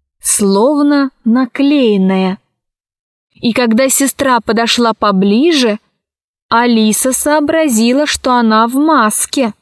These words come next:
В гладкой, улыбающейся, розовой маске, обтягивающей все лицо. В маске были прорезаны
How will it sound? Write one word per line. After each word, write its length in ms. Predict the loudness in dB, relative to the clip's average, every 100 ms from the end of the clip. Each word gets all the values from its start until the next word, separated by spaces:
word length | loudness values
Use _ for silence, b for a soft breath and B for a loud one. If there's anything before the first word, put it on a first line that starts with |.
| _ _ _ _ _ _ _ _ _ _ -4
В 80 | 0
гладкой, 840 | 2 2 0 -2 -4 -2 -2 -4 _ _ _
улыбающейся, 1500 | 0 2 2 2 2 2 2 0 0 0 0 0 -2 -2 -6 _ _ _ -4
розовой 680 | -2 0 0 0 -2 0
маске, 760 | 0 2 2 2 -2 -2 -4 -4 _ _ _ _
обтягивающей 1040 | -6 -6 -4 0 0 0 0 0 0 0 0
все 320 | 0 0 0
лицо. 600 | 0 -2 -2 0 0 -2 -6 _ _ _ _ _ _ _ _ -4
В 140 | 0
маске 500 | 2 2 0 -2 -2
были 280 | 0 0 0
прорезаны 800 | -2 -2 0 0 0 0 -2